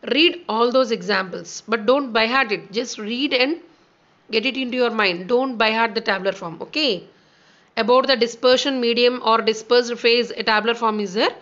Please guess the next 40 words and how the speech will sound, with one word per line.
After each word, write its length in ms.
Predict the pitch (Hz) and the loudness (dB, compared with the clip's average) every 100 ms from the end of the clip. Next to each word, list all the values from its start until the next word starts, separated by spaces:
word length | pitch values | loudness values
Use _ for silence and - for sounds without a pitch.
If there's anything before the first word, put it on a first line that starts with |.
| - - _ - | -20 -20 _ -2
That 220 | 233 233 | -2 2
one 180 | 262 269 | 0 2
you 140 | 254 | 2
read 180 | 220 208 | 2 0
it. 220 | 269 - - _ _ _ _ - | 0 -2 -18 _ _ _ _ -2
And 200 | 220 233 | 0 2
about 240 | 247 254 | 4 4
the 80 | 254 | 2
properties 540 | 247 233 247 247 302 | 2 2 2 0 0
of 100 | 302 | 0
suspensions 640 | 262 247 - 262 254 277 262 | -2 -2 0 -2 0 -2 -2
and 160 | 262 | 0
colloidals 400 | 240 240 262 247 | 2 4 2 0
are 180 | 254 240 | 0 2
there. 160 | 254 294 | 0 2
No 200 | 240 240 | 2 2
need 160 | 262 | 2
to 80 | 262 | 0
read 200 | 247 220 | 0 2
that. 140 | 285 | 0
In 100 | 269 | 0
the 60 | 240 | -2
next 260 | 214 208 - | -2 -4 -2
class 240 | 247 233 | 0 2
I 60 | 233 | 0
will 120 | 233 | 0
explain. 500 | 226 - 240 294 - - - - _ | -2 -4 0 0 -2 -12 -20 -20 _
Then 200 | 214 226 | -2 2
afterwards 440 | 233 220 247 233 220 | 2 0 -2 -4 -4
you 60 | |
can 200 | - 175 | -6 -6
read. 160 | 156 156 - | -8 -14 -18
Okay. 360 | 226 330 285 - - - _ _ | -8 -4 -4 -8 -20 -20 _ _
Thank 260 | 269 262 247 | -2 -2 2
you. 240 | 294 294 - _ - | 0 0 -8 _ -20
Stay 380 | - - 226 | -10 0 2
home 280 | 240 254 254 - | 4 2 0 -4
and 160 | 208 | -6
stay 240 | 208 - - | -6 -6 -6
safe. 460 | - - - - | -8 -14 -16 -20